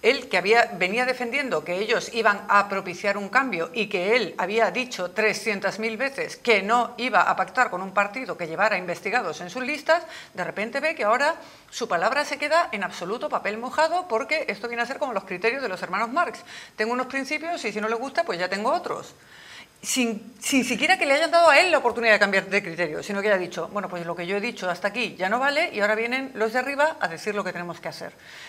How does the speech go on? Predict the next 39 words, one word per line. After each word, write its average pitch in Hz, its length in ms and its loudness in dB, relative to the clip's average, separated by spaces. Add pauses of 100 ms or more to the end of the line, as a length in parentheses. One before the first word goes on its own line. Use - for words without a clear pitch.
(160)
A - 40 -20
mí 180 120 -6
eso 233 140 -4
me 277 80 0
parece 214 200 2
que 254 60 2
le 214 80 2
deja 214 200 4
a - 20 8
él 226 100 2
en 190 120 -2
una 247 220 -4
posición 220 500 -2
de 180 120 4
cara 311 200 6
al 262 120 0
futuro, 220 440 -4
sobre 185 280 -4
todo, 285 320 -4 (1080)
eh, 202 280 2
muy, 190 640 0
eh, 190 380 0
débil, 277 380 4
muy 214 300 -2
vulnerable 226 720 0
y 190 100 -6
que, 160 140 -4
desde 156 240 -8
luego, 165 360 0 (320)
eh, 180 160 -4
para 175 300 0
los 160 500 -4
votantes 175 640 -2
en 165 120 -10
una 160 120 -4
posición 185 360 -12
de 175 80 -6
desconfianza 175 760 -10
absoluta. 220 560 0